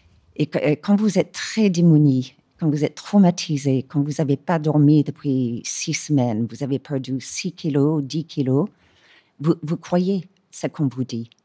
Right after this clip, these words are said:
Et à travers le livre et le film, et aussi Timim,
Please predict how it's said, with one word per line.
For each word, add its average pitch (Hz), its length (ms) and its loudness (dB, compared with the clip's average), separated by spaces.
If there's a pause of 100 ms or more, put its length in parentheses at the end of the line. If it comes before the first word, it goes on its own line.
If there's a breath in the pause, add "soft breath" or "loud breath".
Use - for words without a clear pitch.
(360)
Et 151 120 2
à - 40 4
travers 165 380 -2
le 165 120 4
livre 180 600 0 (540)
et 180 100 2
le 160 100 2
film, 180 560 0 (960)
et 151 440 4
aussi 175 340 -2
Timim, 160 720 2